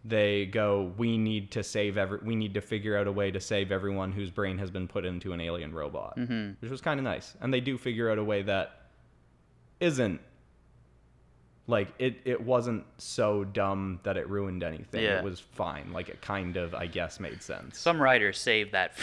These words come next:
Speaker 2: <laughs> well, not saved the franchise, but
Speaker 1: And Frank Grillo.
Speaker 2: made it, made it not, made it not brutal.
Speaker 1: Yeah,
Speaker 2: I mean,
Speaker 1: it's a movie that if they'd put a bit more money and done one more rewrite of the script,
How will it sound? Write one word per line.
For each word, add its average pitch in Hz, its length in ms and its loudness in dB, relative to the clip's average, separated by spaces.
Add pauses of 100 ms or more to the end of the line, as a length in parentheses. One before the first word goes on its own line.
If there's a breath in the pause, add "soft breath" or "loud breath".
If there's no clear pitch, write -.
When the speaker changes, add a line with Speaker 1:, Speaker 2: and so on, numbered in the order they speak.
Speaker 2:
<laughs> - 120 -6
well, 120 120 -6
not 120 300 2
saved 117 240 2
the 101 40 -12
franchise, 110 640 2
but 104 240 2 (380)
Speaker 1:
And 110 160 -4
Frank 123 240 0
Grillo. 78 220 -2
Speaker 2:
made 156 180 8
it, - 320 0
made 143 180 6
it 123 140 4
not, 110 400 6 (1120)
made 123 200 0
it 98 100 4
not 92 200 2
brutal. 85 360 -4
Speaker 1:
Yeah, 95 160 2
Speaker 2:
I - 20 -4
mean, 107 100 0
Speaker 1:
it's 143 120 -2
a 175 40 4
movie 165 360 2
that 156 420 6
if 127 180 -2
they'd 120 360 0
put 127 320 2
a 107 80 0
bit 98 260 2
more 127 220 0
money 117 400 0
and 110 240 -2
done 104 240 2
one 107 180 0
more 110 220 0
rewrite 104 340 0
of 92 100 -6
the 90 80 -6
script, - 480 -2